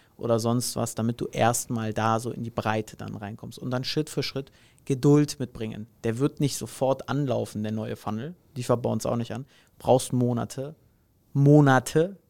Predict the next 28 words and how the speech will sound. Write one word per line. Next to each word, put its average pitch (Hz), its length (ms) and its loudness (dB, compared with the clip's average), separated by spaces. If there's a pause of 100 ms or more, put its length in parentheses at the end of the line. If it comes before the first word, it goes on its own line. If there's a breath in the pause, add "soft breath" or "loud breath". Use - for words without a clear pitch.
(240)
länger, 127 580 6
in 127 120 2
längeren 123 440 6
Zeithorizonten 110 1080 0
denken, 110 300 -8 (300 soft breath)
damit 120 240 -2
das 120 100 -6
auf 110 140 -10
jeden 120 140 -2
Fall 113 180 -6
funktioniert 120 500 -8
und 113 80 -10
dann 107 180 -8
kann 120 160 -4
man 110 100 -4
das. 104 200 -12 (280 soft breath)
Ich - 140 -10
erwische 131 300 2
es 120 80 -4
leider 123 220 6
zu 127 120 0
häufig, 123 220 2
dass - 220 -12 (200 soft breath)
großartige 127 640 -2
Experten - 440 -2
mit 120 120 -8
großartigen 113 440 -2
Produkten 123 440 -8